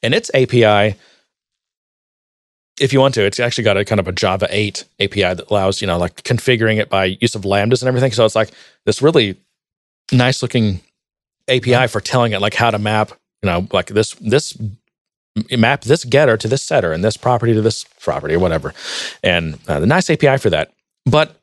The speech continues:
this class I was trying to map was a, a generic class. So it's a, it was, uh, I'm trying to think what it was. It was like a, um, oh, it was a, it was like a page, uh, a, a, a paginator, I guess.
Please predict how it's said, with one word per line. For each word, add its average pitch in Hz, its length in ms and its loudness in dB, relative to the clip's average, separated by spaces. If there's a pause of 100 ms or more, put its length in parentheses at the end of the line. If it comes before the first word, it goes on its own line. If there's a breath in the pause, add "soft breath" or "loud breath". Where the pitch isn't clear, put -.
this 135 220 -2
class 233 360 0
I 160 100 0
was 131 120 -2
trying 143 280 -2
to 117 60 0
map 170 360 -2
was 107 320 4
a, 117 120 2 (120)
a 107 40 0
generic 117 560 0
class. - 300 -4
So 104 200 2
it's 101 160 -4
a, 92 180 2 (460 soft breath)
it - 120 0
was, 104 200 0
uh, 98 80 0
I'm 90 100 -4
trying 151 140 -2
to - 20 0
think 120 100 0
what 113 100 0
it 104 60 -2
was. 107 200 2
It 104 60 -2
was 98 120 -4
like 92 160 -2
a, 80 160 -4 (300)
um, - 180 -14 (100)
oh, 214 120 2
it 127 60 2
was 135 120 0
a, 117 200 4
it 135 60 4
was 127 140 0
like 143 140 -2
a 139 40 0
page, 135 720 0
uh, 110 280 4 (120)
a, - 60 -2
a, - 60 -6 (160)
a - 60 -4
paginator, 92 680 0
I 85 80 0
guess. 82 380 -4